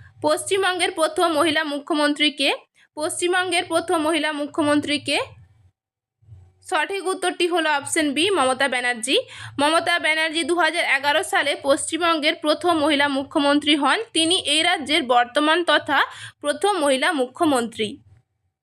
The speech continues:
পরের প্রশ্ন হলো, ভারতে প্রথম ডাক টিকিট কবে প্রচলন হয়? ভারতে প্রথম ডাক টিকিট কবে প্রচলন হয়? সঠিক উত্তরটি হলো অপশন বি, আঠেরোশো চুয়ান্ন সালে।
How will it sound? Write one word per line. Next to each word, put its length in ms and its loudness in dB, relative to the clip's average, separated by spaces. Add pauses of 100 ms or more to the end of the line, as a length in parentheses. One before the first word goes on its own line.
(580)
পরের 380 -10
প্রশ্ন 300 2 (140)
হলো, 200 2 (480)
ভারতে 380 0 (140)
প্রথম 320 0 (180)
ডাক 140 -2 (100)
টিকিট 320 -4 (100)
কবে 300 0
প্রচলন 480 2 (100)
হয়? 200 -2 (480)
ভারতে 400 -2 (120)
প্রথম 340 0 (180)
ডাক 140 0 (120)
টিকিট 300 -8 (120)
কবে 200 2 (100)
প্রচলন 420 0 (100)
হয়? 200 0 (1700)
সঠিক 380 -2 (100)
উত্তরটি 440 0
হলো 160 2 (100)
অপশন 320 -2 (120)
বি, 100 -4 (540)
আঠেরোশো 460 -2 (140)
চুয়ান্ন 320 0 (180)
সালে। 260 0